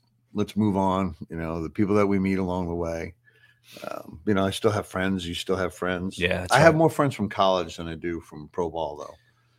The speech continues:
Speaker 1: Different, different environment,
Speaker 2: Yeah.
Speaker 1: obviously, but, um, you know, my, my college guys are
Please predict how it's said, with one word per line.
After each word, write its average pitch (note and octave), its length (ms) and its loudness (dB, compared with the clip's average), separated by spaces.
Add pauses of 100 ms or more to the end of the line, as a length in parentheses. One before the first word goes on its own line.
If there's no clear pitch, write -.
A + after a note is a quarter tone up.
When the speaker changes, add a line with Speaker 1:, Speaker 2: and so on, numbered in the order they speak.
(280)
Speaker 1:
Different, A#2 340 6
different B2 300 8
environment, G2 560 2
Speaker 2:
Yeah. - 260 -6
Speaker 1:
obviously, F2 480 0
but, F2+ 360 0 (760)
um, E2 480 -4 (1040)
you F#2+ 80 -2
know, D2+ 220 -8 (240)
my, F2 200 -6
my F2 200 -4
college F2+ 400 0
guys D#2+ 340 -2
are D#2 220 -6